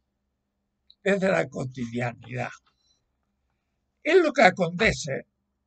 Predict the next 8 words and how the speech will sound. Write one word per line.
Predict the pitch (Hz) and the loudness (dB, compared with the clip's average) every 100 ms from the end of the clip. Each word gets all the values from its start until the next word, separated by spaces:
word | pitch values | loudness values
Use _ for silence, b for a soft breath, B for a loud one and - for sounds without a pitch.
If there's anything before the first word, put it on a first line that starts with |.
| _ _ _ _ | _ _ _ _
en | 170 139 | -10 -6
que | 156 | -2
los | 156 131 - | -2 -2 0
pájaros, | 254 - 175 120 110 107 - _ _ _ _ _ _ _ _ _ _ _ _ _ _ _ | 2 2 -2 -4 -6 -14 -20 _ _ _ _ _ _ _ _ _ _ _ _ _ _ _
cuanto | 160 147 135 165 139 - | 0 0 0 -6 -6 0
cantan | 214 226 175 123 135 131 131 - _ _ _ _ _ | 2 2 -2 -6 -4 -4 -8 -16 _ _ _ _ _
la | 143 151 147 | 0 4 4
belleza | 139 135 131 180 - - 208 220 | 2 -2 2 2 2 0 -2 -2